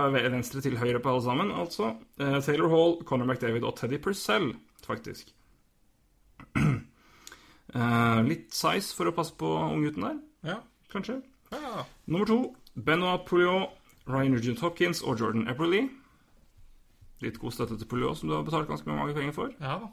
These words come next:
Speaker 1: Og som, eh, kan prestere, men bør, bør jo da ha hjelp. Så det er sikkert ikke, ikke sikkert det er så dumt. Og rekke tre, jeg synes jeg er ganske spennende her. Eh, Nail Yakupov, Anton Lander og Leon Draisaitl.
Speaker 2: Ja da.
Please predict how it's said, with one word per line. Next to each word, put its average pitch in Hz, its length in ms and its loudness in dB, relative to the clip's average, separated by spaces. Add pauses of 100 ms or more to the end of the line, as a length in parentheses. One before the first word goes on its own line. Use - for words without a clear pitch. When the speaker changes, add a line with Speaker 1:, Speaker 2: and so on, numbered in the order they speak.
Speaker 1:
Og 175 100 -6
som, 165 320 0
eh, 147 380 0
kan 269 880 -4
prestere, 190 420 0
men 180 180 0
bør, 135 220 2
bør 127 160 0
jo 127 60 0
da 123 80 2
ha 120 120 2
hjelp. - 380 -4 (320)
Så 110 80 -10
det 113 80 -2
er 160 60 -4
sikkert 175 240 -4
ikke, 175 100 -8
ikke 156 80 -10
sikkert 156 160 -6
det 151 80 -4
er 143 80 -6
så 156 60 -4
dumt. 220 280 -8 (640)
Og 214 140 4
rekke 247 180 2
tre, 311 160 8
jeg 156 300 4
synes 160 100 0
jeg 175 120 6
er 156 40 6
ganske 131 220 2
spennende 107 260 0
her. 107 160 -4 (540)
Eh, 139 240 4
Nail 190 260 6
Yakupov, 190 400 4 (380)
Anton 135 320 4
Lander 127 320 6
og 139 160 6
Leon 113 220 4
Draisaitl. 110 600 -4 (100)
Speaker 2:
Ja 151 160 -2
da. 139 100 -10